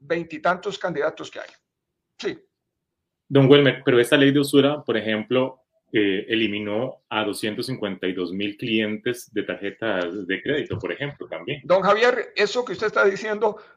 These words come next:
Speaker 1: no es cierto. No es cierto. En medio
Speaker 2: ¿Por qué?
Speaker 1: de una crisis en que es quinientos mil costarricenses perdieron el empleo,
Speaker 2: Ujú.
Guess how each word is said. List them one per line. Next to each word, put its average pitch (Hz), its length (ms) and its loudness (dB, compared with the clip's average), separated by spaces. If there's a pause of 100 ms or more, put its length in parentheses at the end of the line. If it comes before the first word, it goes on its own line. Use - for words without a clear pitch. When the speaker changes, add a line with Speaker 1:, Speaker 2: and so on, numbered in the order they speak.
Speaker 1:
no 208 300 6
es 180 120 4
cierto. - 360 -6 (640)
No 262 300 6
es 240 80 2
cierto. - 380 -4 (460)
En 196 200 0
medio 302 240 4
Speaker 2:
¿Por 294 100 2
qué? 277 40 0
Speaker 1:
de 254 60 2
una 277 360 -2
crisis 202 680 -8 (240)
en 190 260 -4
que 190 140 -2
es 190 180 -4
quinientos 220 720 -4
mil 285 320 -6
costarricenses 175 800 -4
perdieron 214 460 -4
el 208 80 -2
empleo, 233 480 -6 (500)
Speaker 2:
Ujú. 110 220 -14